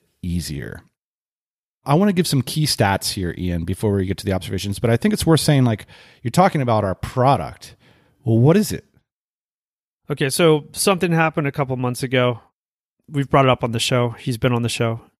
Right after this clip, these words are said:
Speaker 2: He is our main man, Simon, and he came on to help us with the development of this new platform.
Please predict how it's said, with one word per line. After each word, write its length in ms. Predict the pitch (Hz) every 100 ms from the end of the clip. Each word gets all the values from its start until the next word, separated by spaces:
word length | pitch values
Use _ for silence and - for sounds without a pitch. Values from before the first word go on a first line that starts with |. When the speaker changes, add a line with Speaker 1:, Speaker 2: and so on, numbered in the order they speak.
| _ _ _ _ _ _
Speaker 2:
He 260 | 139 143 143
is 120 | 131
our 60 |
main 260 | 127 127 123
man, 200 | 120 117
Simon, 560 | - 127 120 107 107 143
and 140 | 117
he 100 | 123
came 300 | - 139 120
on 380 | 113 113 113 - _ _ _ _ -
to 100 | 123
help 220 | 123 123
us 160 | 120 120
with 140 | 117
the 120 | 120
development 520 | 110 113 117 117 117 113
of 80 |
this 180 | 120 -
new 140 | 120 117
platform. 600 | 143 151 - 110 107